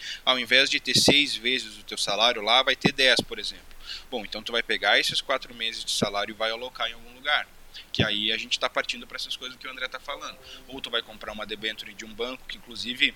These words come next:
de uma empresa, que inclusive aqui no Brasil agora, se você olhar,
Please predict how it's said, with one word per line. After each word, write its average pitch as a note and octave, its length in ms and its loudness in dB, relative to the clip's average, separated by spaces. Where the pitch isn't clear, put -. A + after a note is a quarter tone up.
de A2 160 -8
uma G#2 480 -14
empresa, B2 500 -4
que B2 100 -6
inclusive A#2 400 -6
aqui - 120 -4
no B2+ 120 -8
Brasil A2+ 320 -6
agora, A2 280 -2
se - 140 -4
você G#2 240 -6
olhar, G2+ 480 0